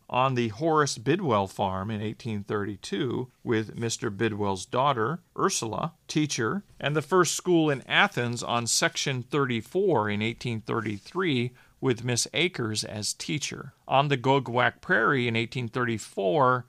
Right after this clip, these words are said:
Arantha Thomas, teacher, on E. Kimball's farm in Marengo in eighteen thirty-three, Missus Skinner's teacher on the Chisholm farm, same township. In eighteen thirty-four, with S. Powers, teacher, as president of the Eckford School.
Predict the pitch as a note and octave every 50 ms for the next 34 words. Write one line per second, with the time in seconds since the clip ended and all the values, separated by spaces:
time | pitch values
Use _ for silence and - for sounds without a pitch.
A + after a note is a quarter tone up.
0 | _ - B2 B2+ A#2 C3+ D3 E3 F#3 F3+ - E3+ D3+ D3+ D3+ - - _ - -
1 | - F#3+ G#3 G3 D#3+ B2 A2 B2 C#3+ - - - - E3+ D#3+ - - - A#2 -
2 | - E3 - _ _ _ _ _ _ - B2 A#2 A#2 A2 - - D3 D#3 D3 -
3 | - G3 G3+ G#3+ F#3+ C#3+ A2 G2+ - - - G#2 G#2+ - - - - D3 C#3+ -
4 | _ - B2 A#2+ A#2 A#2 A2+ A#2 A2+ A#2 B2 B2+ B2+ A#2 A2+ A2 A2 A2+ - -
5 | - A2+ G#2+ G#2+ G#2+ G#2+ - A#2 A2 G#2 F#2+ - A2 G2+ G2+ A2+ A2+ - - F3+
6 | E3 D3+ C#3+ D3 - A#2+ A#2+ - - C3+ - - - - - D4 C4 F3+ A#2+ G2
7 | - - - - A2+ - - - - A#2 C3 - _ _ - - A#2+ A#2+ B2 C3
8 | C#3+ C#3+ - B3 A#3+ E3+ C#3 A#2 G#2 - - - C2+ - - _ - - - A#2+
9 | A2 A2+ - E3 E3+ D#3+ D3 B2 - G2+ F#2 - _ _ _ - A2+ A#2+ C#3 C#3+
10 | C#3 D3+ D3 C3+ B2+ - D3 C#3 B2+ B2 A#2 A2+ - - F#3 G3 F3+ D3 C3+ C3+
11 | G#2+ A2+ A2+ B2 A#2 - - - A#2 - - - - F3 F3 D#3 D#3+ D#3+ C#3+ -
12 | - F3+ E3 - - D#3 D3 A2+ G#2+ A#2 A2+ - - - D3 C#3+ B2 C3+ C3+ -
13 | - - A2 A#2 A#2 A2 A2 B2 C3 - - - - - - - - C3 A#2 -
14 | - - - - A2+ A2 G#2 - - -